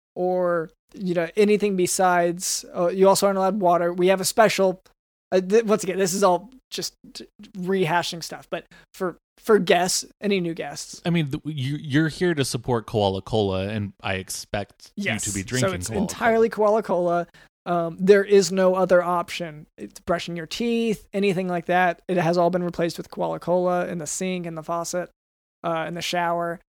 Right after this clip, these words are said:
Speaker 1: It will all be Koala Cola while you're here. And that's the fun of it. Like, it's all very themed. It's, you know, Disney's famous for theming all their hotels, whatever, after characters. Ours is the same way.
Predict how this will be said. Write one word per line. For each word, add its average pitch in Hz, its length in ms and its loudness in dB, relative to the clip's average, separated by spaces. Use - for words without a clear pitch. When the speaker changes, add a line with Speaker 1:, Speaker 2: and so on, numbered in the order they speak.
Speaker 1:
It 180 80 -4
will 180 180 -2
all 190 220 2
be 214 80 6
Koala 180 320 2
Cola 175 320 -2
while 170 200 -4
you're 165 160 -4
here. 202 440 -4
And 220 180 0
that's 370 220 2
the 339 120 2
fun 214 360 -2
of 190 160 -4
it. 139 200 -16
Like, 190 200 -2
it's 226 140 -2
all 190 260 0
very 196 320 0
themed. 285 440 -4
It's, 202 220 0
you 208 140 -2
know, 175 240 -2
Disney's 226 420 0
famous 190 360 0
for 175 200 -6
theming 220 340 0
all 196 140 4
their 185 240 0
hotels, 175 440 -2
whatever, 180 320 -4
after 175 180 -8
characters. 180 400 -6
Ours 190 240 0
is 170 60 -10
the 185 80 -6
same 196 360 -2
way. 220 500 2